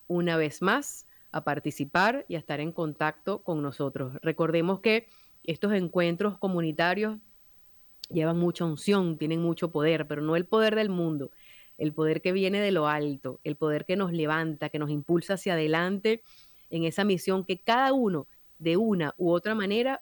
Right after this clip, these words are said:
va materializando desde sus pequeños espacios cotidianos. Yo quisiera previamente, antes de iniciar este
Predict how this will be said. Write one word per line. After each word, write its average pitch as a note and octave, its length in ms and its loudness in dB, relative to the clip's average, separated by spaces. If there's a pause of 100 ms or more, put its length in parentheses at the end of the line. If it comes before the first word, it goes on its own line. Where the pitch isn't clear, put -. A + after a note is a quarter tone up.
(120)
va D#3+ 140 2
materializando A3 1080 0 (340)
desde E3 200 0
sus D#3+ 160 -6
pequeños G3+ 480 0
espacios E3+ 480 -4
cotidianos. C#3+ 800 -4 (840)
Yo G3+ 140 2 (260)
quisiera B3 560 2 (220)
previamente, G3+ 880 2
antes E3 320 -2
de G3+ 80 2
iniciar D#3+ 440 0
este F3+ 840 0